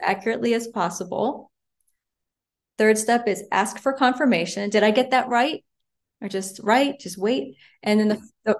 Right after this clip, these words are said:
the fourth step is to receive that confirmation. So any of those steps, you could,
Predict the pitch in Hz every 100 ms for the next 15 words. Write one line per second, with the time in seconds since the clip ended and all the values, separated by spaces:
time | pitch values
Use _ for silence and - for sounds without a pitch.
0 | - _ _ 220 214 320 330 220 214 208
1 | 208 208 208 - 240 190 180 - 180 -
2 | - 202 190 - 214 _ _ _ _ _
3 | _ - 208 196 196 196 190 - _ _
4 | - 247 269 233 208 214 202 185 - 196
5 | 202 185